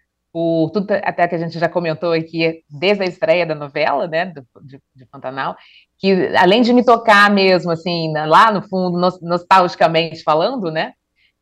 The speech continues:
é, também foi uma novela brilhante, que se mostrou realmente a-, com, com algumas, é, é,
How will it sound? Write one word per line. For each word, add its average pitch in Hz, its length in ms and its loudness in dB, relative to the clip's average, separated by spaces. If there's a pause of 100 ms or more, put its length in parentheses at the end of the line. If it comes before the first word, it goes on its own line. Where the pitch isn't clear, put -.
(140)
é, 156 920 2 (160)
também 240 320 -6
foi 262 160 -6
uma 247 140 -6
novela 240 340 0
brilhante, 262 760 -4
que 208 180 -4
se 214 140 -8
mostrou 226 340 -2
realmente 220 480 -4
a-, 220 180 -2 (120)
com, 269 180 -4
com 294 260 2
algumas, 196 500 2 (380)
é, 175 220 2 (460)
é, 151 80 -10